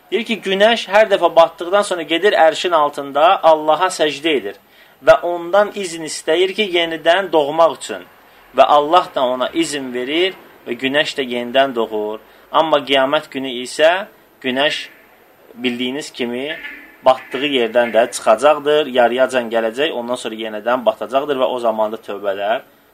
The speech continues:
qəbul olmayacaq." Mövzumuz bu deyil, sadəcə fayda tam olsun deyə dedik. Demək, qardaşlar, Qurani Kərimdə bir çox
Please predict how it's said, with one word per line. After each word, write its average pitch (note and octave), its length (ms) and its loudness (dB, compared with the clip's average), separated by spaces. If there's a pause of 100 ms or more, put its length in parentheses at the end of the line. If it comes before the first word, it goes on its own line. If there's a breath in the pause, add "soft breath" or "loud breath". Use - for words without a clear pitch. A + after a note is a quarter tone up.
(120)
qəbul G#2 440 0
olmayacaq." F#2 640 -6
Mövzumuz E3+ 520 0
bu C#3+ 140 -2
deyil, D#3 400 -2 (140)
sadəcə C3 680 0 (540)
fayda B2 380 2
tam C3 240 -2
olsun A2 460 -6
deyə G#2 440 0
dedik. F2 240 -12 (1200 soft breath)
Demək, G3 220 2
qardaşlar, F#3 560 6
Qurani F#3 400 4
Kərimdə D3 600 2 (640)
bir C3+ 240 -2
çox - 340 0